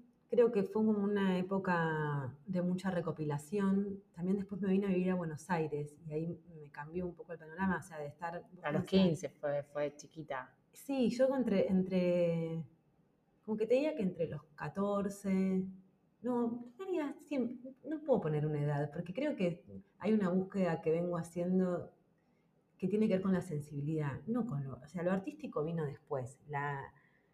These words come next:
Speaker 1: eh, la expresión artística, pero hay una búsqueda que yo tengo sensación, o sea, tengo recuerdos de que la hago desde muy chica.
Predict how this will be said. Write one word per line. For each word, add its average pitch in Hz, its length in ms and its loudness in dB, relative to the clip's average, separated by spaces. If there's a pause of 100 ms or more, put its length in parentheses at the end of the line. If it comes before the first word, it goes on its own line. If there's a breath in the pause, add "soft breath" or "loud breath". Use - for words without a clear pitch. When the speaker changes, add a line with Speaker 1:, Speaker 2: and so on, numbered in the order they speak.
(320 soft breath)
Speaker 1:
eh, 151 360 -2
la 170 80 -2
expresión 160 560 -4
artística, 139 760 -8 (140)
pero 220 140 0
hay 277 100 2
una 262 180 -2
búsqueda 226 480 2
que 151 340 -14 (180)
yo 233 200 2
tengo 220 280 4
sensación, 170 640 -2 (180)
o - 40 -20
sea, 151 140 -8
tengo 185 220 2
recuerdos 175 500 2
de 180 80 -4
que 165 120 -12
la 196 80 -2
hago 254 160 2
desde 190 120 2
muy 226 220 2
chica. 151 380 -8